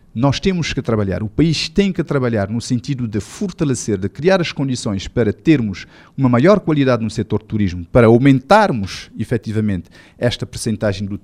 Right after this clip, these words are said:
do pib de, de vinte e cinco, pelo menos para trinta e cinco por cento, mas também trabalhar no sentido de diversificar a nossa economia através do investimento forte no setor primário da nossa economia. O setor primário da nossa economia é um, é o parente pobre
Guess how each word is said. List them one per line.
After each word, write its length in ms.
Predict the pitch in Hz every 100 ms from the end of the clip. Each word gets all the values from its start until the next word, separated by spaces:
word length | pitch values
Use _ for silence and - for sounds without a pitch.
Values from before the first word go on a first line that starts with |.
| -
do 140 | 101
pib 340 | - 101 80 -
de, 100 | - _
de 160 | 95 101
vinte 180 | 123
e 20 | -
cinco, 200 | 113 -
pelo 140 | 120
menos 160 | 117 -
para 220 | 110 98
trinta 340 | - 127 113
e 60 | 113
cinco 260 | - 101
por 140 | - -
cento, 340 | 107 92 - - - - _
mas 540 | 190 208 262 262 - -
também 480 | 240 220 175 185 - - _ - _
trabalhar 400 | - 170 151 151
no 120 | 147 143
sentido 460 | 147 131 147 139
de 140 | 131 131
diversificar 960 | 123 190 196 175 175 - 151 - 160
a 60 | 156
nossa 240 | 147 143
economia 300 | - 135 147
através 500 | 147 139 131 139 139 - - - -
do 140 | 123
investimento 640 | 151 131 123 - 123 113 -
forte 480 | - 196 - - -
no 120 | 143
setor 320 | 151 143 135
primário 400 | 135 120 117 110
da 80 | 104
nossa 240 | 104 98
economia. 420 | 92 95 85 90 87 _ _ _ _ _ _ _ _ _ _ _
O 80 | 147
setor 300 | 101 - 123
primário 360 | 127 117 117 113
da 60 |
nossa 180 | 120 -
economia 260 | - 123 143
é 40 |
um, 140 | 147 -
é 80 | 127
o 80 |
parente 320 | 120 131 127 -
pobre 340 | 151 123 101